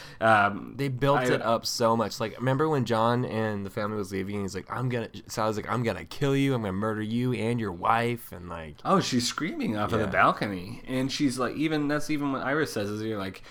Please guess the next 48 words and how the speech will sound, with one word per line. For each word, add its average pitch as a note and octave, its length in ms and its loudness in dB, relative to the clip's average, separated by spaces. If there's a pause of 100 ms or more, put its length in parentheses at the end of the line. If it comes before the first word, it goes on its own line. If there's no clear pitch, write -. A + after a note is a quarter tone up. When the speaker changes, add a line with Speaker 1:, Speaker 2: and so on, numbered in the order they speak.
Speaker 1:
"You've B2 180 4
never B2 220 4
been B2 120 2
the A#2+ 80 2
same C3 220 -2
since A2 160 -4
John G#2 300 -2
Lowe A2+ 180 2
left. F#2+ 280 -2
You've G#2+ 140 -6
been G#2+ 140 -4
killing B2 320 -4
people A#2+ 240 -2
like A2 240 0
crazy." - 600 -8
Speaker 2:
Mm-hmm. E2 340 -8
Speaker 1:
So A#2+ 200 2
for, B2 540 2
you B2 200 -2
know, G2 220 -4 (1400)
her C3+ 260 -8
to A2+ 100 -4
just A2 440 -4
find - 540 -6
herself G#2 380 -4
online F#2+ 520 -4
was F2+ 160 -8
a G2 60 -6
little G#2+ 420 -4
bit, F#2+ 280 -6 (460)
it C#3+ 60 -2
was D3+ 120 2
a F3 40 2
little E3 180 6
bit D3 80 0
too B2 140 2
clean, E2+ 360 -8 (300)
I F#2+ 120 -6
think, - 400 -12
in G2+ 160 -10
the F2+ 100 -8
end, - 240 -14
Speaker 2:
And C#3+ 120 4
a C#3+ 40 8
Speaker 1:
for C#3 60 4
Speaker 2:
little B2 180 2
Speaker 1:
me. F#2+ 60 0
Speaker 2:
silly, D2+ 520 -6